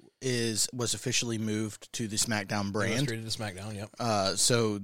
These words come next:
Speaker 1: that leaves Sammy back by himself.
Speaker 2: Yep.
Speaker 1: Which I think is great.
Speaker 2: Kind of a, a, a friendship-y type thing with Jimmy. Well,
Speaker 1: Yeah.
Speaker 2: a friendship with Jimmy, or Jay, rather, and a, a friendship-ish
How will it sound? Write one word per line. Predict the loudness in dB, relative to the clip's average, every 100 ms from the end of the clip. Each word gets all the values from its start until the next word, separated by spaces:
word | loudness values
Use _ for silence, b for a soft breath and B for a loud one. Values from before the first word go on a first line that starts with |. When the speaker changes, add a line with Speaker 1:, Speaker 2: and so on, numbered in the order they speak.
| 0
Speaker 1:
that | 4 4
leaves | 4 4 6
Sammy | 8 8 8
back | 8 8 8 4
by | 0 0
himself. | -2 0 2 2 0 -6 -18 -12
Speaker 2:
Yep. | -10 -10 _ _ _ _ -6
Speaker 1:
Which | -2 2
I | 4
think | 2 -2 -2
is | -4
great. | -2 -2 -4 -8 _
Speaker 2:
Kind | 0 2
of | 4
a, | 4 2 0 0 -2
a, | -6
a |
friendship-y | -6 -4 -2 0 -2 -2 -8 -2
type | -2 -2
thing | -4 -4 -2
with | -4 -4
Jimmy. | -4 -2 -2 -4 -6 _ -6
Well, | 2 4
Speaker 1:
Yeah. | 4
Speaker 2:
a |
friendship | 4 2 2 2 2 2
with | -6 -6
Jimmy, | -4 -4 -4 -8 -12 b b b b
or | -4 -2
Jay, | 0 0 0
rather, | -2 -2 -4 -8 -8
and | -4 -2 0
a, | 0 0 -2 -2 -6 -6
a | -6 -6
friendship-ish | -6 -4 -2 -2 0 0 -2 -2 0 2 0 -4